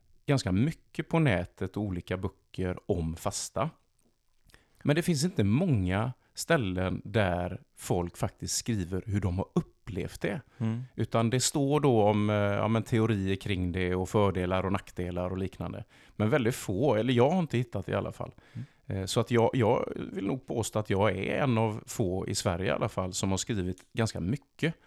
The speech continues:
Speaker 1: om hur jag har upplevt de här grejerna.
Speaker 2: Och då tänker jag att, eh,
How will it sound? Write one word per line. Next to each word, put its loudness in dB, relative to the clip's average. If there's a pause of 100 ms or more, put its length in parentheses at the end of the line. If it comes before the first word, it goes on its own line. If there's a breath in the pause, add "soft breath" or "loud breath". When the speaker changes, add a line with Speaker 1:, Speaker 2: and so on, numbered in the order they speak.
(220 soft breath)
Speaker 1:
om 4
hur 0
jag 2
har -2
upplevt -6
de 0
här 0
grejerna. -6 (580 soft breath)
Speaker 2:
Och 4
då 4
tänker -2
jag 0
att, -8
eh, 0